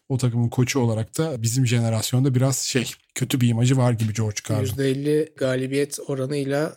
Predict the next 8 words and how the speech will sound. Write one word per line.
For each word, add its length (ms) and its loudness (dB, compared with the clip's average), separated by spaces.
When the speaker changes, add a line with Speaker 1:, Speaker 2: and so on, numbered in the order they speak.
Speaker 2:
Real 280 0
Madrid 320 -2
taraftarını 540 -2
tabii 360 -2
memnun 280 0
edemezsin 520 -6
kariyeri 360 -2
boyunca. 400 0